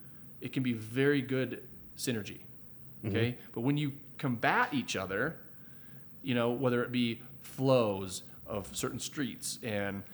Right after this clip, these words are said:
Speaker 1: you know, how you design around boxes and all these technicalities, um, without good plans, it's very difficult to be successful.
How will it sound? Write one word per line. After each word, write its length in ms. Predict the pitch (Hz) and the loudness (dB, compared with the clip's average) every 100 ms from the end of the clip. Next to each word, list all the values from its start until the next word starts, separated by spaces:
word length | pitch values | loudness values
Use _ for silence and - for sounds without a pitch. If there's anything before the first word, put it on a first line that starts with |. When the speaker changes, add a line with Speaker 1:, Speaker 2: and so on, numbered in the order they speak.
| - - | -18 -6
Speaker 1:
you 100 | 110 | -4
know, 60 | |
how 160 | 98 120 | 0 2
you 260 | 123 123 | 6 4
design 380 | 110 117 120 123 | 4 0 2 2
around 560 | 123 123 123 123 120 - | 4 4 4 4 0 0
boxes 600 | 123 123 - 110 101 95 | -2 -2 -4 -4 -4 -4
and 200 | 104 101 - - - | -6 -8 -12 -18 -4
all 140 | 131 | 0
these 180 | 165 151 | 4 4
technicalities, 1040 | - 139 127 - 120 120 107 - - - - - - - - - - - | 4 -2 -2 -2 2 4 2 -2 -6 -8 -8 -16 -20 -20 -20 -20 -18 -8
um, 460 | - 113 107 104 98 - - - | 2 4 4 2 -2 -8 -12 -6
without 460 | 113 151 170 139 | 0 4 4 2
good 240 | 143 139 - | 2 2 0
plans, 640 | - 104 123 175 190 - - - - - - - - - - - - - - - - - - - | -2 -2 -2 -4 -6 -8 -10 -18 -20 -20 -20 -20 -20 -20 -20 -20 -20 -18 -18 -20 -20 -20 -20 -6
it's 160 | - 110 | -4 -2
very 340 | 113 135 147 | 8 12 12
difficult 380 | 120 123 107 113 | 12 8 4 0
to 60 | 107 | 0
be 100 | 101 | -4
successful. 580 | - - 82 - - | -4 -4 -6 -6 -10